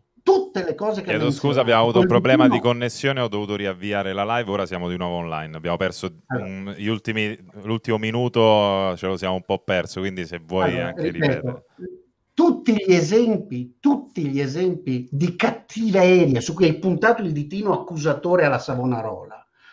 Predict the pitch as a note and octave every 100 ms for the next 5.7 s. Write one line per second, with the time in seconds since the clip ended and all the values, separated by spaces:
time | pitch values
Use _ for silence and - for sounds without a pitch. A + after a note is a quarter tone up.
0 | _ F3+ G#3 B3 G3 D3+ E3+ E3+ D3 C3
1 | C3 D3 D3 C#3+ C3+ - B2 D#3+ - D#3+
2 | C#3 B2+ B2 - - - C#3+ F#3 _ _
3 | _ - - - - - - _ F3 G#3+
4 | - C#4 C#4 C#4+ E4 D4 F#3+ D#3+ E3+ D#3+
5 | D#3 D3 B2 - G#2 F#2